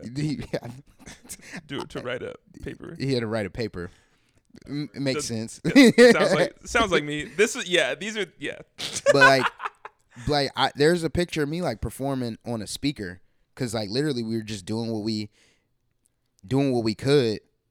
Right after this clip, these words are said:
Speaker 1: at the time. And, like, it's just stuff that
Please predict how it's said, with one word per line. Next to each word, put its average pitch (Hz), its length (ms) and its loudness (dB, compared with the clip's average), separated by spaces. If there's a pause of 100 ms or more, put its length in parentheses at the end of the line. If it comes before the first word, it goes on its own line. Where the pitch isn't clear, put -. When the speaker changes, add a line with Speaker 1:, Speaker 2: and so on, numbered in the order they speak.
(100)
Speaker 1:
at 107 140 -6
the 95 80 -10
time. 98 480 -8 (640)
And, 107 600 -4 (760)
like, 104 420 -6 (300)
it's 127 220 0
just 151 200 0
stuff 143 300 0
that 123 280 -2